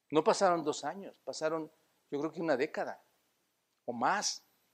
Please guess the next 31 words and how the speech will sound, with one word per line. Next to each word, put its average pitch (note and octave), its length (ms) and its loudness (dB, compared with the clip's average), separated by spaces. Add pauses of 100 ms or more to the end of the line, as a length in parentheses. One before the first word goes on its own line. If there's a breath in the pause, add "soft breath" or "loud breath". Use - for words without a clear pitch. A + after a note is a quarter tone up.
(1160)
Entonces, C#3 460 2 (1200)
pero C#3+ 140 4
de C#3 140 8
repente, F3 520 4
hermanos, B2 680 -2 (100)
llega C#3+ 200 -4
una C#3+ 140 0
ofrenda, D3+ 540 0 (160)
nosotros C#3 320 -4
juntamos C3+ 460 0
alguna C3 360 -2
parte, C#3 420 4 (440)
completamos D3 580 2
para C3+ 260 6
ellas, D#3+ 320 0
¿y D#3 80 -14
qué D#3 120 -6
hicimos? C#3+ 520 -6 (360)
En C3 180 -4
una F#3+ 200 0
sola G3 360 2
semana, D3+ 520 -4 (600)
de C#3 120 0
un F3 140 2
día G#3+ 140 12
a F3+ 60 12
otro, D#3+ 340 4 (340)
compramos C#3 400 0
todas C#3 160 4
las B2+ 100 -2
sillas. A#2+ 300 -8